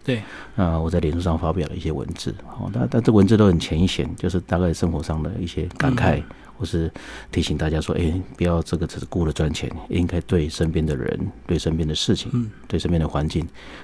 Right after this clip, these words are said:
Speaker 2: 多一点关心，甚至要多关心自己一点。”
Speaker 1: 是。
Speaker 2: 这样，大概是这样的一个概念。
Speaker 1: 嗯。所以这是不是也是你从这个当初四十岁决定退休的一个，这个有点呼应就对了，
Speaker 2: 是。
Speaker 1: 就是对生活很多东西要及时。
Speaker 2: 是，是。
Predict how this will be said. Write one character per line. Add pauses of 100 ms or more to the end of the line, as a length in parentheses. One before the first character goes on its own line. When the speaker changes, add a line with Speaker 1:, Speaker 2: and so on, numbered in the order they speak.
Speaker 2:
多
一
点
关
心，
甚
至
要
多
关
心
自
己
一
点。”
Speaker 1:
是。
Speaker 2:
这
样，
大
概
是
这
样
的 (160)
一
个
概
念。
Speaker 1:
嗯。 (380)
所
以
这
是
不
是
也
是
你
从
这
个
当
初
四
十
岁
决
定
退
休
的
一
个，
这
个 (440)
有
点
呼
应
就
对
了，
Speaker 2:
是。
Speaker 1:
就
是
对
生
活
很
多
东
西
要
及
时。 (120)
Speaker 2:
是，
是。